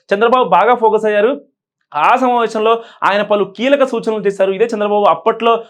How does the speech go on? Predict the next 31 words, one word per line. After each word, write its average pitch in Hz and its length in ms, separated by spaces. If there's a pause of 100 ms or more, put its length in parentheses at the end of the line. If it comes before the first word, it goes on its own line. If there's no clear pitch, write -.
(140)
వాజ్పేయి 208 380
ప్రధానమంత్రిగా 214 480
ఉన్నప్పుడు 202 320
సంకీర్ణ 202 320
ప్రభుత్వంలో 196 400
కూడా 190 140
కీలక 185 260
పాత్ర 170 180
పోషించారు. 165 560 (180)
దేశ 226 380
రాజకీయాల్లోనూ 208 760
క్రియాశీలకంగా 240 840
కనిపించారు, 165 600 (220)
ఆ, 156 200
చంద్రబాబు. 123 340 (340)
So 254 60
ఆ 151 260
తర్వాత 247 400
గుజరాత్ 220 400
అల్లర్లు 226 320
చోటు 196 120
చేసుకోవడంతో 196 460
అప్పటి 233 380
గుజరాత్ 185 400
ముఖ్యమంత్రి 220 480
నరేంద్ర 226 320
మోడీని 208 340
రాజీనామా 196 380
చేయాలని 185 300
డిమాండ్ 175 280
చేశారు. 175 340